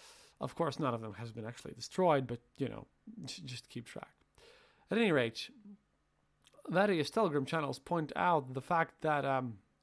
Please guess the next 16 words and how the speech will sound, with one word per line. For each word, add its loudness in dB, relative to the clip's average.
about 0
Makiivka, 2
there's 0
a 4
lot 8
of 0
blame 4
diverting. -4
And -2
it's -4
a -2
bit 2
dangerous 0
at -10
this -14
point. -18